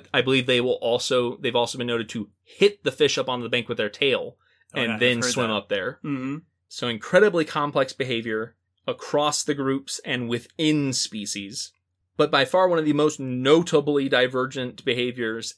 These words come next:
Speaker 1: in the group overall is the killer whale. Orcas, Orcanus orca, there's also the false killer whale, which is Pseudo orca, which is a member of the blunt-headed whales.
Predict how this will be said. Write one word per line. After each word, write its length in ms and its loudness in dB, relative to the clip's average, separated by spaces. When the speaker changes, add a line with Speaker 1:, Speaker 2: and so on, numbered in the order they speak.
Speaker 1:
in 220 4
the 80 2
group 220 0
overall 460 2
is 320 -2
the 200 2
killer 340 -2
whale. 360 -8
Orcas, 680 6
Orcanus 500 4
orca, 460 2
there's 180 4
also 340 2
the 180 2
false 440 2
killer 300 0
whale, 440 -2
which 160 -10
is 300 -6
Pseudo 420 4
orca, 560 0
which 180 -2
is 100 -2
a 40 -2
member 260 0
of 140 2
the 80 0
blunt-headed 580 -4
whales. 580 -8